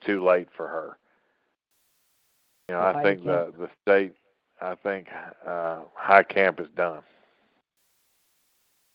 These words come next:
Speaker 1: She's down, she was down seventeen points in the last tracking poll.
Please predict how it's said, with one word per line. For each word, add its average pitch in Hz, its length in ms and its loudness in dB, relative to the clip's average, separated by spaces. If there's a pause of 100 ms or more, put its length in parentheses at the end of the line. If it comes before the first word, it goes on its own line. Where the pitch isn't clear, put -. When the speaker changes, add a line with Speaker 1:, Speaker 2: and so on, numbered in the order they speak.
(240)
Speaker 1:
She's 104 180 -4
down, 98 520 4 (340)
she 120 120 2
was 107 200 2
down 98 400 2 (100)
seventeen 98 460 -4
points 98 460 0 (1120)
in 90 120 0
the 90 80 -2
last 90 300 0
tracking 101 500 -4
poll. 98 420 0